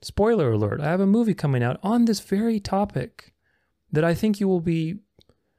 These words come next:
very educated and edified by if you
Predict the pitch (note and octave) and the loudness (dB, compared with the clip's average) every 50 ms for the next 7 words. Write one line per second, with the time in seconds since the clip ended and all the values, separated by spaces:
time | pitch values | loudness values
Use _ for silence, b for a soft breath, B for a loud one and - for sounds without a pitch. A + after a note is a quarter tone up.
0 | _ _ _ _ - B2+ C3 F3+ A3+ C4 B3+ - - - G3+ G#3+ G#3+ G3+ A3+ G3 | _ _ _ _ -6 -2 2 2 2 2 2 0 -2 0 0 0 2 2 0 -2
1 | - - G3+ G3+ G#3 G3 G3 F3 D#3 D#3 - - D#3+ E3+ E3 D3 - - D3 C3 | 0 0 2 2 2 2 2 2 0 0 0 0 0 0 0 0 0 0 0 0
2 | A#2 A2+ - - A#2+ B2+ - - F3 - _ _ _ _ _ _ _ _ _ _ | 0 0 -2 -4 -4 -4 -6 -8 -10 -14 _ _ _ _ _ _ _ _ _ _
3 | _ _ _ _ _ _ _ _ - E3 F3 E3+ - - - - - _ _ _ | _ _ _ _ _ _ _ _ 0 0 0 0 -4 -10 -18 -20 -20 _ _ _
4 | - D3 C3+ C#3+ C#3+ C#3 C#3 C#3 C#3+ D3 D3+ | -4 -2 0 2 2 2 2 2 0 -2 -4